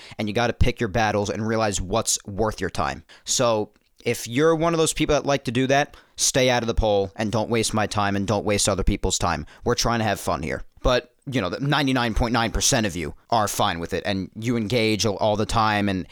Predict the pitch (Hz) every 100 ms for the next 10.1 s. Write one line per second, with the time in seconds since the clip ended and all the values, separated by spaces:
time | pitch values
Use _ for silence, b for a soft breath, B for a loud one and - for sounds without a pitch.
0 | B - 107 92 117 113 104 - 101 95
1 | 95 b b - 123 127 131 127 - 131
2 | 113 104 87 80 78 85 127 - 170 160
3 | 180 143 131 135 131 - 143 120 113 120
4 | 98 98 98 92 104 95 98 104 - 120
5 | 113 107 98 - 110 104 - B - -
6 | 110 - 117 - 101 98 101 95 98 95
7 | 90 117 104 98 110 101 - 113 110 104
8 | - 110 - 107 101 95 - B 110 -
9 | 131 117 117 113 101 117 113 117 110 113